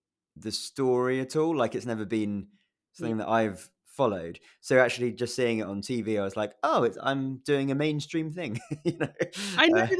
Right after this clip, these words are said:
Speaker 2: those guys.
Speaker 1: yeah, exactly. Whereas normally, obviously, if I'd seen some black and white Beatles show, I probably would have skipped. And I did anyway, 'cause I ju-,
Speaker 2: Yeah.
Speaker 1: I just watched it on Amazon, <laughs> so it didn't,
Speaker 2: <laughs>
Speaker 1: but you know what I mean? Like, I was like, "Oh, wow, that's really cool."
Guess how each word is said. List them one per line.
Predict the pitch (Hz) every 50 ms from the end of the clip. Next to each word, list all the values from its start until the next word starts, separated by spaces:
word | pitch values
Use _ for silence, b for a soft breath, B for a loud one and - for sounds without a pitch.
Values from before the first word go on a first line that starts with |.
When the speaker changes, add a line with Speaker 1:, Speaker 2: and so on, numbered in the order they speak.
| 359 339
Speaker 2:
those | 311 254 -
guys. | 311 285 262 254 233 208 196
Speaker 1:
yeah, | 160 165 165 160 139 123 113 110
exactly. | 107 127 131 160 165 139 - - 107 107
Whereas | 113 131 127 123 123 120 131
normally, | 147 139 127 117 110 107 101
obviously, | - 127 127 123 113 - - 113 110 107 85
if | - - 107
I'd | 104 104
seen | - - 120 110 104 101
some | - 101 95 98 92 -
black | 104 - - 104
and | 98 101
white | 98 98 92 - _ _
Beatles | 113 107 101 - 98 90 90
show, | - - 95 90 90
I | 90 - _ _
probably | - - 123 95 95 90 90 92 92
would | 92 92 92
have | 90 90 - _ _ _ _ _ _ _ _
skipped. | - - - 127 110 - - - - - - - - _ _ _ _ -
And | 151 143
I | 135
did | 131 151 143 123
anyway, | 123 117 104 92 90
'cause | 90 90
I | - -
ju-, | - 156
Speaker 2:
Yeah. | - 143
Speaker 1:
I | 147
just | 147 139 - -
watched | 123 107 - -
it | 98
on | 110 120
Amazon, | 120 113 104 - 90 82 107
<laughs> | -
so | - 175
it | 151
didn't, | - 156 220 220 175 247 240 220 233 208 - -
Speaker 2:
<laughs> | 165
Speaker 1:
but | 151 127 147
you | 170
know | 156 143
what | 131 117
I | 113 104 101
mean? | 92 92 85
Like, | 95 101 98 92 -
I | 101
was | 95 92
like, | 113 - -
"Oh, | 247 330 254
wow, | 175 208 262 254 - 87 _
that's | - - - -
really | - 90 90 -
cool." | - -